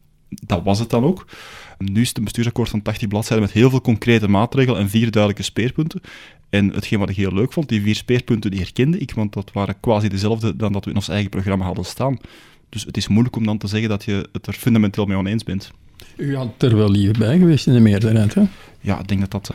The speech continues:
Speaker 1: <laughs> vanzelfsprekendheid is. Ik moet er alleen tot, het is de jammere conclusie dat we eenenzestig stemmen tekort kwamen voor een tweede zetel. En met één zetel kan je niet, geen aanspraak maken om in de meerderheid toe te treden. Dat is jammer, maar helaas.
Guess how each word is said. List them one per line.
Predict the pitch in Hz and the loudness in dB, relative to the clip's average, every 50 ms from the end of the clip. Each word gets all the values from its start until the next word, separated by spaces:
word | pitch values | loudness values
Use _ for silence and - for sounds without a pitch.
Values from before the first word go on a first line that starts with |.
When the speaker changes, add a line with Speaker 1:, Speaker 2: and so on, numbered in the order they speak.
| - - 104 | -2 0 4
Speaker 1:
<laughs> | 104 98 135 120 | 6 6 6 8
vanzelfsprekendheid | 123 127 120 110 107 - - 120 123 131 139 - - 120 120 - | 8 8 6 6 4 2 2 2 2 2 0 0 0 0 0 0
is. | - 143 - - - - - - - - | -2 -4 -6 -8 -12 -14 -16 -16 -16 -16
Ik | - - | -14 -12
moet | 107 - | -8 -6
er | - | -2
alleen | 104 104 107 107 | 0 2 2 0
tot, | 104 110 - - - - - - | 0 -4 -10 -12 -16 -20 -14 -8
het | - 104 | -2 0
is | 113 104 | 0 4
de | 107 | 4
jammere | 107 110 117 123 120 | 6 6 6 6 6
conclusie | 131 120 104 - 127 123 127 123 | 6 4 4 4 4 4 6 6
dat | 117 113 | 4 4
we | - 110 - | 4 4 6
eenenzestig | - 120 123 127 - 139 131 - 123 | 8 8 8 8 8 6 2 2 0
stemmen | - - 131 120 120 | 0 2 2 4 4
tekort | - - - 120 123 - | 2 2 0 0 0 2
kwamen | - 127 117 117 113 | 4 4 6 6 4
voor | 107 117 110 | 4 4 2
een | 110 104 | 2 2
tweede | - - 113 107 104 | 2 2 2 4 4
zetel. | 98 101 104 107 - 107 | 4 2 2 2 2 2
En | 101 | 2
met | 98 92 | 2 2
één | - 90 95 98 95 | 2 2 2 2 4
zetel | 98 95 90 - 101 | 2 0 0 -2 -4
kan | - 101 95 | -2 0 2
je | 95 95 | 4 4
niet, | 98 95 - - - - - - | 2 2 -2 -6 -18 -20 -8 -4
geen | - 107 - | -2 -2 0
aanspraak | - 98 101 - - 98 98 | 0 0 0 0 0 0 2
maken | - 95 95 95 95 | 2 0 0 0 -2
om | 90 | -2
in | 98 | 0
de | 95 92 92 | 0 0 0
meerderheid | 95 98 98 107 90 92 - - - - | 0 -2 -2 -2 -4 -4 -4 -8 -12 -12
toe | - - 107 | -10 -10 -8
te | 104 101 | -6 -8
treden. | - - 104 95 98 107 101 - - - - - - - - - - - - | -6 -4 -4 -4 -4 -4 -8 -10 -14 -20 -20 -20 -20 -20 -20 -20 -20 -12 -6
Dat | - 107 107 | -2 0 0
is | 101 - | 0 0
jammer, | - 95 101 98 104 101 101 | 0 0 2 2 2 4 4
maar | 98 98 95 92 | 4 2 2 0
helaas. | 95 95 90 87 - - - - - | -2 -4 -4 -4 -6 -8 -10 -12 -14